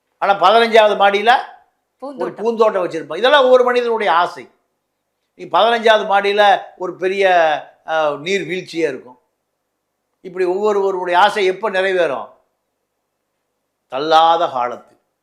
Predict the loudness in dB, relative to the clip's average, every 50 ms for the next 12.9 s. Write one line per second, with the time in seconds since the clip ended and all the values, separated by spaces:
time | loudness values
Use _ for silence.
0 | _ _ _ _ -6 -4 -4 -2 0 0 0 0 0 -2 -2 0 0 0 2 0
1 | 0 -2 -2 -4 -4 -6 -8 -20 _ _ _ _ _ _ _ _ _ _ -10 -8
2 | -4 -4 -2 -2 -2 -2 0 2 2 2 2 0 -2 -2 -4 -4 -4 -4 0 0
3 | 2 2 2 0 -2 -4 -6 -12 _ _ _ -6 -4 -4 -2 -4 -6 -8 -8 -10
4 | -10 -8 -8 -6 -4 -4 -4 -6 -8 _ _ _ _ -16 -8 -4 -2 -2 0 0
5 | -2 -4 -2 -2 -2 -2 -2 -6 -10 -10 -8 -4 0 2 4 4 4 4 2 0
6 | -2 -4 -8 -8 -4 -4 -2 -2 -2 -2 -4 -8 -10 _ _ _ -8 0 2 4
7 | 4 6 6 6 4 4 4 0 -2 -2 -4 -4 -6 -8 -14 -14 -12 -10 -10 -10
8 | -12 -14 -18 -20 _ _ _ _ _ _ _ _ _ _ _ _ _ _ _ _
9 | _ -14 -12 -10 -8 -6 -8 -6 -2 2 2 2 2 0 0 0 0 0 -2 -4
10 | -6 -6 -4 -4 -4 -4 -2 0 0 0 2 2 2 0 0 -2 -4 -4 -4 -4
11 | -4 -2 0 0 2 0 0 -2 -4 -12 -12 -12 -12 -12 -14 -10 -6 -6 -4 -6
12 | -6 -10 -12 -14 -14 -12 -10 -10 -10 -10 -10 -14 -16 -18 -18 -20 -20 -20